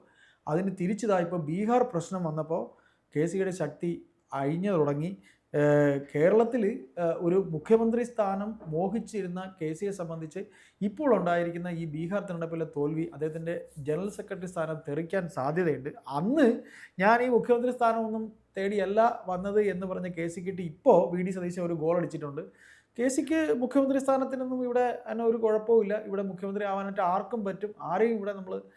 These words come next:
സ്ഥാനാർത്ഥിയാക്കിയിട്ടില്ല, കെ സിക്ക് വേണമെങ്കിൽ നിൽക്കാം" എന്ന ഒരു പ്രസ്താവന പറഞ്ഞ് അത് കെ സിക്ക് ഇട്ടൊരു നല്ല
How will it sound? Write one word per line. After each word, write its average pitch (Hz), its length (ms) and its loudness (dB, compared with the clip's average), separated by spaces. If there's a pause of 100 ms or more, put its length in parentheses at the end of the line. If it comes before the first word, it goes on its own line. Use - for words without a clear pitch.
(140)
സ്ഥാനാർത്ഥിയാക്കിയിട്ടില്ല, 190 880 0
കെ 170 200 -4
സിക്ക് 196 220 -6
വേണമെങ്കിൽ 185 400 -8
നിൽക്കാം" 170 360 -12 (440)
എന്ന 233 340 -6
ഒരു 175 140 -2
പ്രസ്താവന 190 540 -2
പറഞ്ഞ് 175 340 -6
അത് 165 180 -8 (460)
കെ 220 120 8
സിക്ക് 233 180 -2
ഇട്ടൊരു 240 220 -2
നല്ല 233 260 0